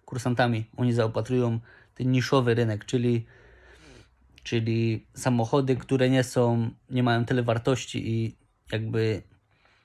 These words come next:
mm, klienta nie stać na to, by pojechać do studia profesjonalnego, studia autodetailingowego, no to mogą się umówić z takim <laughs> moim kursantem, tak? Więc oni też zaopatrują jakiś rynek i to jest ten rynek niszowy, tak? No bo to są tylko klienci, którzy mają samochody tam,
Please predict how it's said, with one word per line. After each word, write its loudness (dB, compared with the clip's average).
mm, 0
klienta 0
nie 2
stać 0
na 0
to, 0
by 0
pojechać 2
do -4
studia 0
profesjonalnego, -2
studia -2
autodetailingowego, -2
no -6
to -2
mogą 2
się 0
umówić 0
z 0
takim -4
<laughs> -6
moim -2
kursantem, -2
tak? -2
Więc -2
oni 2
też 0
zaopatrują 0
jakiś 0
rynek 2
i -4
to -2
jest 0
ten 2
rynek 2
niszowy, 0
tak? -2
No 0
bo 0
to -6
są -2
tylko -2
klienci, -2
którzy -2
mają 2
samochody 0
tam, -2